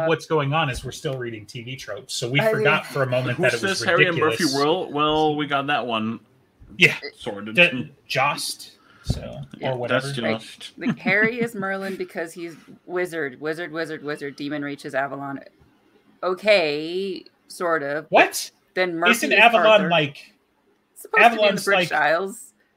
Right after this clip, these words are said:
Speaker 2: Well, no, but no. F-, notwithstanding the actual geo-, geographic location, Avalon is supposed to be, like, the pinnacle of good country, right? Like, what part of the haunted demon wastes of Demon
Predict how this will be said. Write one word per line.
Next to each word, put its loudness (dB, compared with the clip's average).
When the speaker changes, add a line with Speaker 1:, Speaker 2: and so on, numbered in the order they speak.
Speaker 2:
Well, 6
no, 4
but -2
no. 2
F-, -12
notwithstanding 4
the 0
actual 0
geo-, -2
geographic -2
location, -4
Avalon 2
is 0
supposed -2
to -2
be, -2
like, 0
the 2
pinnacle 2
of -2
good -4
country, -8
right? -6
Like, 4
what 8
part 6
of 2
the 8
haunted -2
demon -2
wastes -2
of -2
Demon -2